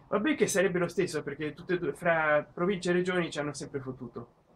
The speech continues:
Ma è una cosa che non si riesce a capire, fanno dei tagli, poi non tagliano, poi con i tagli che fanno di persone,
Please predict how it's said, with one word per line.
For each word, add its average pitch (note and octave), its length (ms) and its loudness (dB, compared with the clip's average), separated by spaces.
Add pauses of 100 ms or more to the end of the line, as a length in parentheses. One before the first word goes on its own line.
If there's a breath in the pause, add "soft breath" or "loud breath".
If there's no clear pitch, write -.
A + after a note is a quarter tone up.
(1500 loud breath)
Ma A3 600 6
è A3 160 2
una A3 240 0
cosa F3 720 2
che F3 100 0
non - 140 8
si G#3 100 0
riesce G3+ 220 2
a - 60 -4
capire, F3 280 0
fanno G3+ 240 2
dei G3 140 4
tagli, G3 380 2
poi F#3+ 160 -2
non F3 120 0
tagliano, D3 420 0
poi A3+ 220 2
con C4 220 2
i C4 60 2
tagli D#4+ 260 0
che G#3 140 0
fanno D3 400 0
di E3+ 100 -2
persone, E3 720 -2